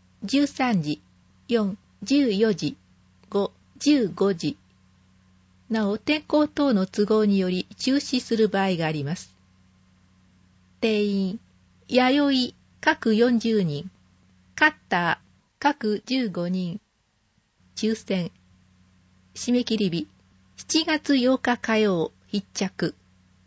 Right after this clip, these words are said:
申し込み、往復はがきに希望者全員の住所、氏名、年齢、人数、四人まで。希望する船、弥生またはカッター。希望出発時間、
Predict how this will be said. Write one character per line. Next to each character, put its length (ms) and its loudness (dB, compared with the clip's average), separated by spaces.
申 180 2
し 120 -12
込 160 -4
み、 160 -4
往 180 4
復 240 -2
は 120 0
が 120 2
き 200 -6
に 200 -4
希 180 2
望 180 2
者 260 0
全 360 4
員 200 4
の 220 0
住 280 2
所、 360 -2
氏 260 -6
名、 340 2
年 300 4
齢、 300 0
人 280 2
数、 300 -4
四 180 0
人 260 -2
ま 120 -6
で。 160 -4
希 180 0
望 180 2
す 200 -4
る 120 0
船、 360 0
弥 440 2
生 100 -12
ま 160 -2
た 140 -2
は 140 -2
カ 140 -4
ッ 60 -6
タ 80 -4
ー。 160 -4
希 160 2
望 200 2
出 260 -4
発 260 -2
時 160 -4
間、 260 -6